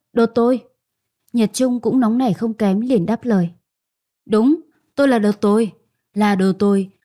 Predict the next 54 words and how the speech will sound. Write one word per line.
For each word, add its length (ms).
nên 280
mới 80
đem 200
lòng 180
yêu 200
người 160
có 140
chồng 240
như 120
em. 300
Là 160
đồ 180
tồi, 340
nên 280
mới 100
vứt 180
hết 200
liêm 200
sỉ 280
để 120
đưa 160
mẹ 220
và 140
vợ 200
của 160
bạn 220
về 140
đây 160
chăm 200
sóc. 220
Em 200
nói 160
không 220
sai, 300
tất 200
cả 140
là 120
tôi 220
sai. 320
Nếu 200
mọi 200
việc 220
tôi 140
làm 260
đều 160
khiến 200
em 240
ngày 160
càng 240
có 100
thành 220
kiến 220
với 140
tôi, 300